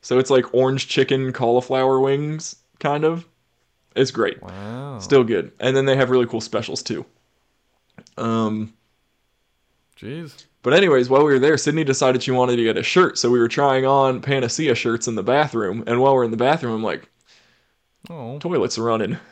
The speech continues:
Speaker 1: So I open up the tank, and I'm like, "Yeah, tank's not filling up." <laughs> And I think they needed a new flapper. Their flapper <laughs> wasn't flapping.
Speaker 2: So you pulled your extra flapper out of your pocket and
Speaker 1: <laughs> Yeah.
Speaker 2: flapped it.
Speaker 1: Pulled out my back flap. <laughs>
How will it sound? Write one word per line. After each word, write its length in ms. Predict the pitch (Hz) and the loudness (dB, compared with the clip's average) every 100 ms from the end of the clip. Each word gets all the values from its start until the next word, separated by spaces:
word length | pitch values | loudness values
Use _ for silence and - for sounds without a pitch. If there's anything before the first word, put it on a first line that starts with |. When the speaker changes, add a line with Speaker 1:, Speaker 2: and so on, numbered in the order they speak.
| _ _ _ _ | _ _ _ _
Speaker 1:
So 340 | - 117 120 | -8 -2 0
I 380 | 123 120 110 113 - _ - | 2 2 2 0 -4 _ 0
open 240 | 131 131 131 | 2 4 0
up 140 | 127 | 0
the 80 | - | -2
tank, 360 | 135 135 165 | 0 2 2
and 100 | 123 | 0
I'm 120 | 123 120 | 0 0
like, 240 | 107 113 | -2 -2
"Yeah, 200 | 139 175 | 0 0
tank's 320 | - 165 208 | 0 -2 -2
not 240 | 127 120 - | 0 0 -2
filling 400 | - 123 120 117 | -4 -2 0 0
up." 220 | 127 - - | 0 -2 -14
<laughs> 100 | 135 - - _ - _ _ _ _ | -12 -12 -20 _ -20 _ _ _ _
And 540 | - 123 123 120 113 - | -2 0 0 -2 -8 -4
I 120 | 120 | -2
think 180 | 120 147 | 0 4
they 100 | 143 | 4
needed 280 | 160 160 151 | 4 4 2
a 20 | |
new 160 | 156 160 | 0 0
flapper. 480 | - 185 226 - | 2 2 2 -2
Their 140 | - 120 | -4 -4
flapper 340 | - 185 170 | 0 0 0
<laughs> 80 | 135 | 2
wasn't 240 | 156 151 | 2 2
flapping. 460 | 117 165 202 120 131 - - - - _ _ _ _ - - - - _ _ _ - - _ | 0 0 2 -2 -6 -10 -20 -20 -20 _ _ _ _ -20 -20 -20 -20 _ _ _ -20 -20 _
Speaker 2:
So 120 | - | -6
you 120 | 139 | -6
pulled 280 | 131 180 175 | -4 -4 -4
your 140 | 131 135 | 0 0
extra 260 | 151 - | 0 -4
flapper 400 | 110 151 190 135 | -4 -2 -2 -2
out 140 | 113 107 | -2 -2
of 40 | |
your 100 | 104 | -6
pocket 340 | 110 104 - | -6 -4 2
and 160 | 170 147 | 2 4
Speaker 1:
<laughs> 0 | |
Yeah. 120 | 196 | 2
Speaker 2:
flapped 300 | 135 151 143 | 2 -2 -2
it. 160 | 110 117 - - - - - | -4 -6 -8 -16 -16 -16 -6
Speaker 1:
Pulled 180 | 165 165 | 0 4
out 160 | 165 | 4
my 80 | 123 | 2
back 280 | 117 147 180 | 2 2 0
flap. 440 | - 110 127 196 | -2 -2 0 -4
<laughs> 300 | - - _ | -8 -20 _